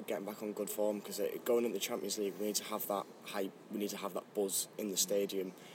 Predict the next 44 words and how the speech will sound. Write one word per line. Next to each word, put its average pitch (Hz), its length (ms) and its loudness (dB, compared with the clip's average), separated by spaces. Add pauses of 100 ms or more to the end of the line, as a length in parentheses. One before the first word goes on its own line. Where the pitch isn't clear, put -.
(240)
and 95 120 -2
if - 240 -2 (800)
we 117 80 6
haven't, 110 280 2
we 113 80 0
haven't 104 180 0
won 104 120 0
a 101 40 0
game 101 260 2
since - 200 -2
the - 60 -2
start. - 320 -2 (760)
So 90 380 2
it's, - 240 2
it's, 127 300 8
it's - 160 2
frustrating, 151 500 10
but - 120 2
I - 20 2
think 131 260 4
we 127 80 2
will. 120 340 8
I 113 60 -2
think 120 240 2
we'll 123 140 4
find, 131 340 4
we'll 127 100 6
find 131 380 4
our 123 300 6
feet 113 400 4 (180)
with 117 100 2
all 120 160 10
these 120 220 8
new 120 140 4
players 127 400 6
coming 117 240 2
in 113 180 4
as 117 140 2
well. 110 320 6 (180)
Um, 110 540 4 (880)
so 117 280 8
yeah, 110 280 6
I - 40 0
think 113 420 0